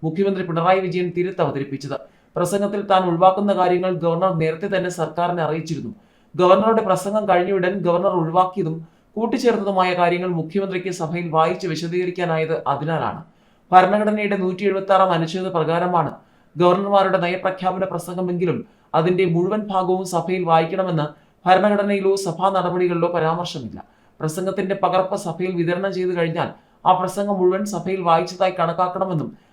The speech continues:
അങ്ങനെ അംഗങ്ങൾക്ക് പ്രസംഗത്തിന്റെ ഉള്ളടക്കം മനസ്സിലാക്കാവുന്നതുമാണെന്ന് മുൻ സ്പീക്കർമാർ ഇത് സംബന്ധിച്ച് നൽകിയിട്ടുള്ള റൂളിംഗ്. ഈ റൂളിംഗ് ആണ് സ്പീക്കർ എ എൻ ഷംസീർ ഓർമ്മിപ്പിച്ചത്.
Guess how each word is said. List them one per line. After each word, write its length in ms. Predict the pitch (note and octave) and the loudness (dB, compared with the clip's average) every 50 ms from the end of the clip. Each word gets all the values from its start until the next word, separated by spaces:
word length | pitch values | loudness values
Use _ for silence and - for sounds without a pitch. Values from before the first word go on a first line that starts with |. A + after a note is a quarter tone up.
| _ _ | _ _
അങ്ങനെ 260 | D#3 E3 E3 F#3+ F#3+ F#3 | 2 2 4 4 2 2
അംഗങ്ങൾക്ക് 420 | F3 F3+ F#3+ G3 G3+ F#3+ F#3 F#3+ | 2 0 2 2 2 0 0 -2
പ്രസംഗത്തിന്റെ 600 | - F3 F3 E3+ - G3 G3 G3 G3 G3+ G3 F#3 | -6 -6 -6 -4 -4 -4 -4 -2 -2 -2 0 0
ഉള്ളടക്കം 480 | F3+ E3 D#3+ E3 F#3 F#3 F#3 F#3 G3 F3 | 0 2 0 0 0 0 0 -2 -2 -2
മനസ്സിലാക്കാവുന്നതുമാണെന്ന് 1200 | F3 E3+ E3 D#3+ - F#3 F3+ F3+ - F#3 F3+ F3+ F#3 F#3 F#3 F#3 F3 E3 E3 E3 E3+ F3+ F3+ E3+ - - _ _ _ _ _ _ _ - - - | -2 -4 -4 -4 -4 -6 -6 -2 -2 -2 -2 -2 -4 -6 -8 -6 -4 -2 -2 0 0 -2 -4 -6 -8 -12 _ _ _ _ _ _ _ -16 -6 0
മുൻ 100 | F3+ G3+ | 2 2
സ്പീക്കർമാർ 560 | G#3 G3+ G3+ F#3+ F3+ F3+ F#3 F3+ F3 F#3 F3 F3 - | 2 4 2 0 0 0 0 0 2 2 0 2 0
ഇത് 140 | E3 E3 F3+ | 0 -2 -2
സംബന്ധിച്ച് 460 | E3+ F#3+ F3+ F3+ F3 F3 F3 E3+ F3+ | -4 -4 -4 -4 -4 -4 -4 -4 -2
നൽകിയിട്ടുള്ള 540 | F3 E3+ D#3 D#3 D#3 E3+ D#3+ D#3 D#3+ D#3 D3 | -2 -2 -2 -2 -2 -4 -4 -2 -2 -2 -2
റൂളിംഗ്. 360 | - C3+ C#3+ D3+ D3+ - - - _ _ _ _ _ - | -2 -2 -2 -2 -2 -4 -6 -12 _ _ _ _ _ -4
ഈ 120 | G3 G#3 | -2 -2
റൂളിംഗ് 340 | G3+ G3+ G3+ G#3+ G#3+ G#3 G3+ | 0 0 -2 -4 -4 -4 -4
ആണ് 160 | F#3 F#3 G3+ | -2 -2 -4
സ്പീക്കർ 360 | G3+ - - F4+ F4+ - F#3 | -4 -4 -4 -4 -4 -4 -6
എ 80 | F3+ F3 | -6 -8
എൻ 120 | F3+ F#3 | -8 -10
ഷംസീർ 440 | - - F4+ - - - - F3+ - | -8 -8 -8 -8 -6 -6 -6 -6 -4
ഓർമ്മിപ്പിച്ചത്. 760 | - - C#3+ D3+ D#3+ E3+ D#3+ D3 C#3+ D3 C3+ A2 - - _ | -4 -4 -4 -2 -2 -4 -4 -6 -10 -10 -12 -14 -16 -20 _